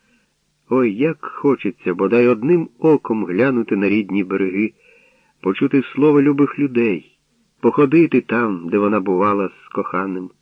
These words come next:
Іти, іти, прагнути до кінця.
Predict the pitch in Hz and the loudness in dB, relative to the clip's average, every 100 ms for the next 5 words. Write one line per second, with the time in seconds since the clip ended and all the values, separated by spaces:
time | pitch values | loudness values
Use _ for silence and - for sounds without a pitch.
0 | _ _ _ _ _ _ _ - 85 - | _ _ _ _ _ _ _ -8 -8 -4
1 | 110 110 104 _ 98 98 _ 135 127 98 | 0 0 -2 _ -6 -6 _ -2 0 -2
2 | 117 127 123 123 123 131 143 143 143 - | -2 0 0 0 2 0 0 -2 -2 -4
3 | 113 90 | -4 -4